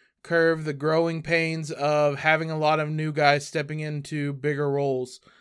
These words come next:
That ain't what happened. That was a Penn State team that absolutely whooped them, and it's concerning,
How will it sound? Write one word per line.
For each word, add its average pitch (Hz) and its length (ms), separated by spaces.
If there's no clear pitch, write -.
That 180 200
ain't 196 180
what 143 180
happened. 135 500
That 151 300
was 160 580
a 143 80
Penn 165 280
State 156 320
team 147 320
that 127 420
absolutely 156 680
whooped 131 420
them, 131 360
and 131 680
it's - 220
concerning, 190 760